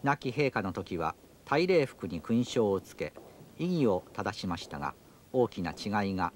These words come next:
見られます。また、皇后さまもロングドレスの黒いローブモンタンと、黒いベールのついた帽子という服装で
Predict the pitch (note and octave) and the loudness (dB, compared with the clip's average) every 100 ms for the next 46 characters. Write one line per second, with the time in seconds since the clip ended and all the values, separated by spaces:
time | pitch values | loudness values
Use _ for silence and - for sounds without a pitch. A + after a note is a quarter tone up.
0 | - D2+ C#2 B1 - - - - - - | -6 -8 -6 -8 -12 -16 -16 -14 -16 -20
1 | - - - - - - - - - G2+ | -20 -20 -16 -16 -16 -20 -20 -20 -10 -6
2 | G2 F#2 - - D#3+ G#3 G3+ D#3+ A2+ F#2 | -4 -6 -6 0 2 4 2 2 0 0
3 | F2+ E2+ - A#2+ E3+ F3+ D#3+ D3+ - F#2 | -2 -4 0 2 2 2 4 2 0 -4
4 | F2 - - C#3+ B2+ G#2 A#2+ B2+ A#2 A2 | -6 -6 -2 2 2 4 2 4 2 2
5 | F#2 C#2+ - - C2+ - - - - - | 0 -6 -12 -12 -12 -12 -20 -20 -20 -16
6 | - C#3+ F3 D#3 A#2+ F3+ D#3+ A#2+ G#2+ A#2 | -4 2 2 2 4 4 4 2 0 -4
7 | F#2 F2+ F#2+ A#2+ - A#2+ G#2+ G2 F2 - | -4 -4 0 0 0 -2 0 0 -2 -10
8 | - F2+ E2 D2 | -8 -4 -4 -6